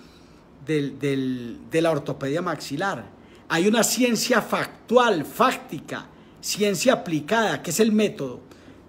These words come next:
El método terapéutico, de ese que no hablamos nunca, de estos aparatos, del aparato como tal. La ortopedia parece ser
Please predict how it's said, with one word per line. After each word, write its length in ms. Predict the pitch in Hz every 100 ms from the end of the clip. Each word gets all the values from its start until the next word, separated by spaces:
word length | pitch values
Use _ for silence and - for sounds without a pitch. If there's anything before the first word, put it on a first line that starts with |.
| 135
El 160 | 127
método 480 | 117 139 - 180 196
terapéutico, 880 | - 143 120 131 131 127 - - 190 - - - - - - - - - - - - - - - -
de 240 | 160 170
ese 180 | 170 226
que 140 | 220 180
no 140 | 160
hablamos 420 | 165 196 202 202
nunca, 480 | 202 226 151 131 117 -
de 160 | 151
estos 240 | 160 160 208
aparatos, 580 | 185 131 156 185 - 123
del 160 | 139
aparato 560 | 139 139 143 170 156 202
como 280 | 156 143 127
tal. 240 | 170 139 - - - - - -
La 160 | 156
ortopedia 760 | 151 151 135 165 254 269 175 -
parece 360 | 160 160 151
ser 320 | 202 214 208